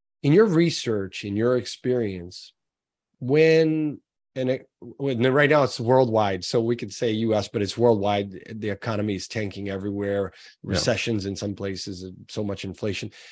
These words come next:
Speaker 1: When, when there's economic crises ongoing for two, three, four years, do the behaviors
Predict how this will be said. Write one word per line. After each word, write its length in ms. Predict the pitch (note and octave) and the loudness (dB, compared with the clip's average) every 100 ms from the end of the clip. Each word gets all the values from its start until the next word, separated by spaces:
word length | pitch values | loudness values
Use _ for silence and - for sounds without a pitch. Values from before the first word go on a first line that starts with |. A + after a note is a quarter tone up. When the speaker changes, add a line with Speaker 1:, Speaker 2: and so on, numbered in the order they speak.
| - _ - | -20 _ 0
Speaker 1:
When, 380 | E3 F#3+ F#3 F3 | 4 4 2 2
when 180 | D3 E3 | 4 4
there's 240 | G3 F#3 | 4 2
economic 520 | F#3+ E3+ C#3+ D3 D#3 - | -2 0 0 2 0 -4
crises 880 | - A#2+ C3 A#2 - F#2+ - - _ _ _ _ _ _ | -8 -4 -4 -4 -8 -14 -16 -20 _ _ _ _ _ _
ongoing 420 | A#2 B2+ A#2 G2 F#2+ | -2 0 2 -2 -4
for 120 | - | -8
two, 180 | C3 A2 | -6 -6
three, 180 | A2 | -6
four 200 | G#2 A2 | -6 -4
years, 200 | G#2 F#2 - _ _ _ _ _ _ _ _ _ B2+ | -4 -6 -12 _ _ _ _ _ _ _ _ _ -2
do 120 | D#3+ | 2
the 80 | E3+ | 4
behaviors 1120 | D#3 - F3+ F#3+ E3 B2 G#2+ G#2 G2+ F#2+ | 2 0 -2 0 0 0 2 0 -2 -8